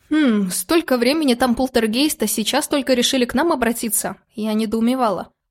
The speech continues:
Потому что на этот раз дом купил какой-то чиновник. Его дочка,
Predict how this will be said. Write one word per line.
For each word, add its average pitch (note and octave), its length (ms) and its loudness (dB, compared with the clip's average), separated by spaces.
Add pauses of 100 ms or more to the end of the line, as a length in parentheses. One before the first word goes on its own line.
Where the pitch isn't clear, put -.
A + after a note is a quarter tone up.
(120)
Потому B3+ 320 0
что C#4+ 200 2
на C4 160 2
этот D4 260 0
раз C#4+ 220 0
дом C4 200 0
купил B3+ 320 0
какой-то A#3 420 -2
чиновник. G#3+ 640 -2 (320)
Его G#3 300 2
дочка, G#3 560 0